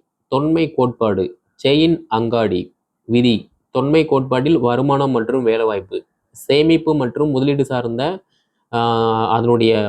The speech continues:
வருமான மாதிரிகள், இது எல்லாத்தையுமே படிக்கிற மாதிரி இருக்கும். அதே மாதிரி வந்து பாத்தீங்கன்னா கீன்ஸின் வருமானம் மற்றும் வேலை வாய்ப்பு கோட்பாடு, கீன்ஸின் வேலை வாய்ப்பு கோட்பாட்டின் திறனாய்வு, கீன்ஸுக்கு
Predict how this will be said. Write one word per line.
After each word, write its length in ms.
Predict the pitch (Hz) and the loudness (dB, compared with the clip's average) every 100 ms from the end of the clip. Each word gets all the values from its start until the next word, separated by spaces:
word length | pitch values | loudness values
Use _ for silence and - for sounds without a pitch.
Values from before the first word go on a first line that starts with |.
| 101 - _ | -4 -6 _
வருமான 440 | 107 110 127 123 120 | -4 -2 0 0 0
மாதிரிகள், 520 | 107 110 104 95 90 - | 0 0 0 0 -2 -4
இது 160 | 117 | -2
எல்லாத்தையுமே 380 | 123 113 110 110 | 0 0 0 -2
படிக்கிற 260 | 107 95 101 | -2 -4 -4
மாதிரி 200 | 98 92 | -4 -4
இருக்கும். 240 | 87 92 127 - | -6 -10 -16 -6
அதே 220 | 120 151 | -2 0
மாதிரி 200 | 151 151 | 2 2
வந்து 220 | 139 127 | 0 -2
பாத்தீங்கன்னா 360 | 131 120 120 143 180 _ _ | -4 -4 -4 -6 -6 _ _
கீன்ஸின் 520 | 156 175 165 160 165 - | 0 0 0 0 0 -2
வருமானம் 540 | 120 120 147 147 143 131 | -2 0 0 0 -2 -2
மற்றும் 260 | 117 131 | -4 -2
வேலை 220 | 117 120 | 0 0
வாய்ப்பு 280 | 120 117 113 | 0 -2 -4
கோட்பாடு, 480 | 107 110 110 110 110 165 - _ _ _ _ - | -2 -2 -2 -4 -2 -4 -8 _ _ _ _ 2
கீன்ஸின் 480 | 165 170 165 165 156 - _ | 2 2 2 0 0 -8 _
வேலை 280 | 120 135 151 | -2 0 2
வாய்ப்பு 300 | 143 135 127 123 | 2 0 -4 -4
கோட்பாட்டின் 580 | 123 123 120 117 131 147 | -4 -4 -4 -4 -2 -4
திறனாய்வு, 560 | 123 123 127 120 110 135 165 - - - | -4 -2 0 0 2 2 0 -6 -20 -2
கீன்ஸுக்கு 460 | 156 175 165 156 | 2 2 0 -2